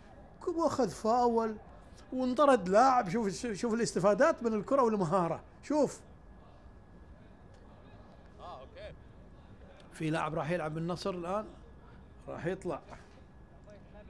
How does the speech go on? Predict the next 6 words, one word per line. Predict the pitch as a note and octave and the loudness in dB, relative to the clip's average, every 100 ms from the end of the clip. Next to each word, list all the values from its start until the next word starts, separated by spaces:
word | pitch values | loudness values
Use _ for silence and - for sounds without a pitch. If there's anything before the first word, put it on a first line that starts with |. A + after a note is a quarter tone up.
| - - - - - | -20 -20 -20 -18 -12
راح | D#3+ C#3+ D3 | -10 -8 -4
يطلع | F3+ F#3+ - E3+ B2+ - - - - | -2 -4 -8 -10 -10 -14 -20 -20 -12
طلال | C#3 D#3 F3+ F#3+ | -6 -2 0 2
العجمي | F#3 G3 G3+ C4+ C#4 - - - - - - - - - - - - - - - - - - - D3 | 2 0 0 -2 -4 -10 -20 -20 -20 -20 -20 -20 -20 -20 -20 -20 -20 -20 -20 -20 -20 -20 -20 -18 -8
ويلعب | D#3 G3 G3+ F#3+ F3+ | -2 -2 0 -2 -4
مكانه | F3+ G#3 G3+ E3 | -2 0 0 -2